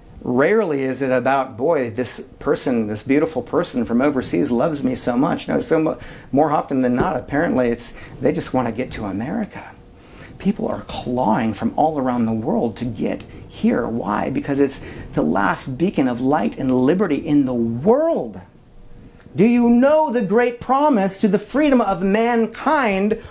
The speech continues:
was the union of the United States of America? But by far the greatest threat, hear this now, is the dissolution of the United States of America. If or when this country falls apart,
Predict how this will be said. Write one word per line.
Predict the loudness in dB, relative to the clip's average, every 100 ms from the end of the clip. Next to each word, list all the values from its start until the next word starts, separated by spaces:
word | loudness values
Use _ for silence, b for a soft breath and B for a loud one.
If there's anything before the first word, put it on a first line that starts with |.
| B B
was | 4 4 -2
the | -4
union | 0 2 4 4 4 4
of | 4 4
the |
United | 4 4 2 0 -4
States | 0 0 2
of | 0
America? | 2 4 4 2 -2 -6 B B B
But | 0 0 -6 0
by | 0 2 0
far | -2 0 2 2
the | 0 -2
greatest | 0 2 4 4 0 -4
threat, | -4 2 2 0
hear | -2 2 2
this | 2 0 -2
now, | -4 -4 -6 -8 B B
is | 2 2 2
the | 0
dissolution | 2 2 2 2 2 4 4 2 0 0 -4 -14 -20 -20 B B
of | 0 2 2
the |
United | 0 2 2 2 0 -4
States | -2 0 0 -2
of | 0
America. | 2 2 2 0 -2 -4 -6 B B B B
If | 2 2 -2 -8 -20 -8 2
or | 4 4 4
when | 0 0 2 2 2 4
this | 2 0 -2
country | 0 0 0 -2
falls | 0 2 2 0
apart, | -4 -2 0 0